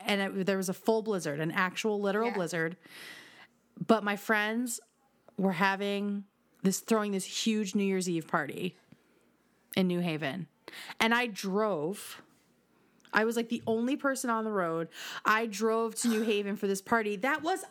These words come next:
Speaker 1: obviously canceled because there was a blizzard.
Speaker 2: Oh.
Speaker 1: And then we just got drunk together. But, like,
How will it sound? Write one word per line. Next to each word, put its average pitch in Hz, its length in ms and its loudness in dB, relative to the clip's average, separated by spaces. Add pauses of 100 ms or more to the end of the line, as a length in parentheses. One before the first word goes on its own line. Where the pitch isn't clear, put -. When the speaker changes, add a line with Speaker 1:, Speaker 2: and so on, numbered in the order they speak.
(180)
Speaker 1:
obviously 349 520 -2
canceled 403 840 0 (680)
because 339 240 2
there 349 120 4
was 370 120 -2
a 440 60 0
blizzard. 320 600 0 (880)
Speaker 2:
Oh. 294 460 6
Speaker 1:
And 254 80 6
then 302 80 4
we 311 80 0
just 302 140 -4
got 320 160 2
drunk 330 200 0
together. 196 340 0
But, 240 160 2
like, 262 320 -2